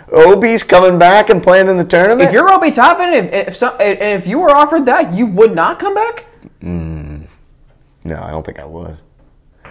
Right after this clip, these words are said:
Speaker 2: I would.
Speaker 1: If I could play for the <laughs> Knicks instead and make money.
Speaker 2: It ju-, it just makes no sense to me.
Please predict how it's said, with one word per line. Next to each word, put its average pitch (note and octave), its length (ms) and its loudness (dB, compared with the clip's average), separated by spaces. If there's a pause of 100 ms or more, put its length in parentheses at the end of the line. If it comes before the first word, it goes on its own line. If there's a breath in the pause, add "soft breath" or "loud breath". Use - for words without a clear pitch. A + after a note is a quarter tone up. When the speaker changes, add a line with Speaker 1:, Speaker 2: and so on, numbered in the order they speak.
(720 soft breath)
Speaker 2:
I - 160 2
would. C4+ 400 2
Speaker 1:
If B2 120 -6
I C#3+ 60 4
could B2+ 100 -4
play D3+ 160 2
for - 80 -6
the A#2+ 100 2
<laughs> A#2 260 -4
Knicks - 300 -6
instead E3+ 800 0
and C3 100 -2
make B2+ 180 0
money. C#3+ 300 -2
Speaker 2:
It E3 220 -2
ju-, B3 160 -6
it A3+ 100 -2
just B3 180 -4
makes A3 220 -6
no F#3+ 140 -4
sense B2 420 -12
to - 80 -18
me. - 160 -20